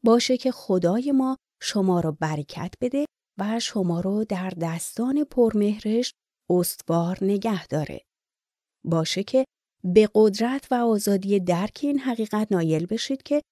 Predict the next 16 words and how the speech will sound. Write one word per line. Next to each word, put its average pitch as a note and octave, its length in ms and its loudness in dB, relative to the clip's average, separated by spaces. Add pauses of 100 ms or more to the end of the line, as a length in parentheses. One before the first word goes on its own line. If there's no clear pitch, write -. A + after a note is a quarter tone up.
(180)
شما F#3 380 2
نیستید، B3 680 -2 (160)
بلکه D#3 400 -6
او D#3 320 -2
هست. - 600 -8 (280)
شما C4 360 0
نمیتونید، D#4 640 2 (320)
بلکه A3+ 500 -2
او E3 200 4
می‌تونه. F#3+ 680 -2 (480)
غالباً D#4 480 4
شما A3+ 300 2
نمیخواید، G3 640 2 (360)
بلکه E3+ 460 -2
او E3+ 180 4
می‌خواد C4+ 460 0